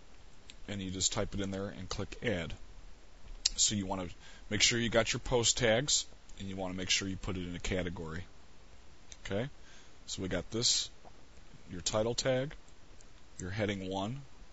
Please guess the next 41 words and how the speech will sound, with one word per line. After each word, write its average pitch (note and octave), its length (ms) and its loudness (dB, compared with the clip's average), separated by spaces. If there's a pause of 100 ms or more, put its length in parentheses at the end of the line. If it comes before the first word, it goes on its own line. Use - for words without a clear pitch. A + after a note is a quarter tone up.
(220)
and F#2+ 100 -2
if F2+ 140 -2
you F#2 80 0
had F#2+ 220 4
more F#2 340 0 (360)
paragraphs G2+ 760 6 (100)
with, F#2 220 -4
uh, F2 40 -2
subheadings, G2 720 4
they F2+ 80 -2
would F#2 140 -4
be F#2+ 120 -4
in G2 80 -4
sub, F#2 260 2 (640)
uh, - 60 -4 (580)
heading A#2 240 4
two. G2+ 260 0 (1500)
If - 60 -2
you F#2+ 60 0
wanted F2+ 220 0
the F2 60 0
link, F#2+ 360 2
I - 40 2
showed G2 300 4
you F#2+ 60 -2
how G2+ 140 -2
to F#2 80 0
make F2+ 220 -2
a E2+ 40 -2
link, G2+ 420 -2 (840)
how F2 140 -2
to - 180 0
add F#2 140 6
a F2+ 40 2
video, G2+ 560 2 (500)
and F2 80 -6
how G2 180 -2
to F2 180 -2
add F#2+ 140 2
a F#2 40 -2
photo. F2+ 500 0